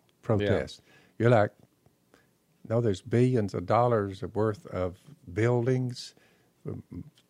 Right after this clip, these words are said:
Speaker 1: produce, uh, broken window."
Speaker 2: Yeah.
Speaker 1: I said, "They're t-, either tax-, just rampaging through it and just taking everything they want, steal everything that's there,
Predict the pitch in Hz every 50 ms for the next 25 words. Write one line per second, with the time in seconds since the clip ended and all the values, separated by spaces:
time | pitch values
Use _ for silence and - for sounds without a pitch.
0 | _ _ - - 123 131 131 120 123 127 123 123 123 120 - - - - - -
1 | _ _ _ _ _ _ _ _ _ _ _ _ _ _ _ _ _ _ _ _
2 | _ _ _ _ - - - _ - - - _ _ _ _ _ _ _ _ _
3 | - - - 120 135 127 - - 120 113 110 101 101 131 139 135 - - 92 -
4 | - - - - - - - 104 98 87 80 - 113 - - 135 117 117 135 120
5 | 113 - - - - - - _ - - - 123 123 117 117 107 95 - - -
6 | 131 131 135 - - - - - - - - - - - - - _ - _ _
7 | - - _ _ _ - - - 92 - 120 104 95 - - 92 104 123 135 139
8 | 135 120 101 - - 139 139 135 127 107 113 107 101 - - 143 143 139 135 127
9 | 113 113 104 117 123 120 - - - 143 135 - 120 113 127 131 127 120 - 131
10 | 131 127 120 113 107 104 104 120 135 135 127 123 120 - - - - 147 139 131
11 | 131 135 131 110 104 - 127 127 123 113 98 95 - - - 127 127 143 139 123
12 | 107 107 113